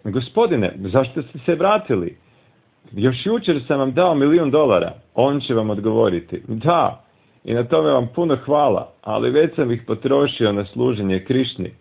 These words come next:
Možete li mi, molim vas, dati još?"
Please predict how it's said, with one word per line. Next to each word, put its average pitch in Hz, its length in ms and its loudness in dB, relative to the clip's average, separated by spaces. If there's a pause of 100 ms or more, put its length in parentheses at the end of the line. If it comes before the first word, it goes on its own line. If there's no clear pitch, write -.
(460)
Možete 208 380 0
li 175 120 4
mi, 165 100 -2
molim 185 300 2
vas, 135 260 0
dati 185 360 2
još?" 117 260 6